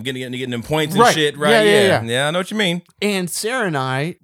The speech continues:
Speaker 2: we don't do credit cards. We just don't. We have one credit card that we both share the thing for, and that's
Speaker 1: Mm-hmm.
Speaker 2: it.
Speaker 1: Yeah.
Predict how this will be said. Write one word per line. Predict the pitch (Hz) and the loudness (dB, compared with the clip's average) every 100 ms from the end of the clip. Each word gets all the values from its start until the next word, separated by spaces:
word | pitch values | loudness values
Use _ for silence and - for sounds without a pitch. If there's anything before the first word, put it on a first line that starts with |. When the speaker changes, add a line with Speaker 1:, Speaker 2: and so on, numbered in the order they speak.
| 170 151 | -12 -4
Speaker 2:
we | 226 | -2
don't | 233 196 151 | -2 -4 -4
do | 165 175 | -6 -4
credit | 151 127 | -4 -4
cards. | 101 85 - | -8 -12 -12
We | 147 | -10
just | 139 123 | -8 -8
don't. | 139 104 - | -6 -8 -6
We | 143 | -4
have | 143 123 | -4 -2
one | 139 185 | -4 -4
credit | 196 190 | -4 -4
card | 175 151 143 143 | -2 0 0 -2
that | 131 | -6
we | 127 | -10
both | 117 135 147 | -6 -4 -4
share | - - 147 147 | -8 -6 -4 -4
the | 151 | -4
thing | - 147 123 | -6 -8 -8
for, | 131 120 117 | -10 -8 -6
and | 120 | -4
that's | 127 131 | -4 -4
Speaker 1:
Mm-hmm. | 120 | -6
Speaker 2:
it. | 104 _ | -10 _
Speaker 1:
Yeah. | 156 247 | -10 -10